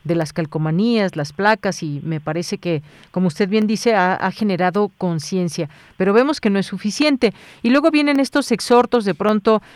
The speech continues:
a utilizar menos el automóvil, a sacar la bicicleta,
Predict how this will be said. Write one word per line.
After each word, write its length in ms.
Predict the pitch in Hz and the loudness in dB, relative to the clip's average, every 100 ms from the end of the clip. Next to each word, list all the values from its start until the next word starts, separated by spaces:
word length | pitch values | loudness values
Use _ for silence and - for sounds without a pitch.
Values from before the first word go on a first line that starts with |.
| - - | -8 -4
a 80 | |
utilizar 460 | 143 180 170 170 180 | -2 -2 -2 -2 -2
menos 300 | 190 180 147 | 0 -2 -2
el 80 | 165 | -4
automóvil, 840 | 147 165 165 226 233 220 220 208 - - - | -2 0 2 4 4 4 2 0 -4 -20 -10
a 120 | 156 | -8
sacar 320 | 147 175 175 | -8 -6 -4
la 140 | 165 165 | -2 -4
bicicleta, 920 | 160 - 151 185 220 220 - 196 185 | -6 -8 -6 2 4 4 2 2 2